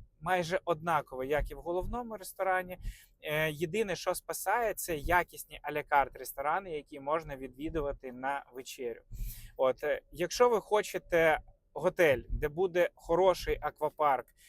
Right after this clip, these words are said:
і який підходить для зимового відпочинку, і тої ж мережі Альбатрос, можна взяти Альбатрос Акваблу або Альбатрос Аквапарк. Вони коштують на сто двадцять і сто п'ятдесят євро дорожче, але ви тут гарантовано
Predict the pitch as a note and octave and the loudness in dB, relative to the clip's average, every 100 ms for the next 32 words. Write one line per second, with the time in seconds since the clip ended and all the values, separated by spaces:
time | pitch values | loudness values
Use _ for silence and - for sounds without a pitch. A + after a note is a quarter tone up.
0 | _ - C#3+ D3 - E3 A2 D#3 - F3 | _ -8 -6 -6 -6 -8 -6 -10 -2 2
1 | D3+ C3 A#2+ C3+ D3 C3+ C3+ C#3+ D3+ C#3+ | 2 0 -4 2 4 4 -4 -6 0 0
2 | C3+ C#3+ E3+ E3+ A#3 C#4 C#4 F3+ C#3+ B2+ | 0 -8 -10 -12 -10 -10 -6 -2 -2 -4
3 | D3+ - F#3 D#3 C3+ C#3+ D3 C#3+ B2+ C3+ | -12 0 4 4 2 -2 2 2 0 -4
4 | C3 B2+ B2+ B2 A2+ - _ - - - | -2 -6 -6 -6 -8 -12 _ -20 -20 -12
5 | C3+ F#3+ G#3+ F#3 C#3+ D#3+ F#3 - E3 D3+ | -2 0 0 -8 0 0 0 0 0 2
6 | C#3+ C3+ C#3+ C#3 D3 D#3 D3+ - C3 - | 0 0 -4 -2 -2 2 0 0 -6 -6
7 | C3 C3+ F#3 F#3 C#3 C#3+ D3 C#3+ C3+ - | -10 -4 -2 0 0 0 0 0 -6 -4
8 | D#3 F3+ - - - C#3+ C3 C#3 C3 A#2+ | -2 -2 -4 -8 -6 -6 -2 0 0 -4
9 | G#2+ - D3 G#3 G3 G#3 - E3+ D#3+ - | -8 -8 -10 -8 -4 -4 -4 -8 -8 -6
10 | D#3 D#3 D3 _ - - - F3+ D#3 D3 | 0 0 0 _ -20 -16 0 2 4 4
11 | C#3 - - B2+ - C#3 C#3 C3+ D3 C3+ | 4 2 -12 -16 -12 -10 -10 -6 -2 -2
12 | - C#3 C#3 C#3 D3+ G3 A#3+ - - D3 | 0 -2 0 -2 0 0 -2 -4 -2 2
13 | D#3+ D3+ D#3 F3 C#3+ C3 E3+ E3+ E3 D#3+ | 2 0 -4 -6 -6 0 2 2 0 2
14 | D#3 B2+ A#2 A#2 | 4 4 0 -6